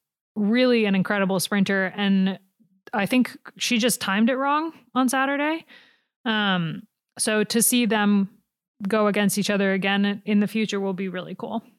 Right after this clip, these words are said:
All right. We talked a little bit about contenders for the Tour de France, um, but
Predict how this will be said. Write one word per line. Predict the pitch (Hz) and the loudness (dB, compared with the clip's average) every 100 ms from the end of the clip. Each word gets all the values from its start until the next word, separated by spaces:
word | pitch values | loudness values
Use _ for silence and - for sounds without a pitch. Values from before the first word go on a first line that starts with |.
| _ _ _ - - | _ _ _ -20 -8
All | 262 | -2
right. | 262 233 185 - _ _ _ _ _ _ | 0 -2 -6 -12 _ _ _ _ _ _
We | 269 | -4
talked | 339 330 | -2 0
a | 277 | 2
little | 233 202 | 2 2
bit | 202 | 2
about | 196 190 | 0 0
contenders | 220 202 220 220 208 | 0 0 2 0 -2
for | 220 | -2
the | 220 | 0
Tour | 233 | 0
de | 240 | 0
France, | 285 330 320 - - - _ | 0 -2 -4 -10 -18 -20 _
um, | 220 226 220 214 208 - | -4 -2 0 0 -2 -4
but | 196 220 254 247 | -4 -2 -2 -4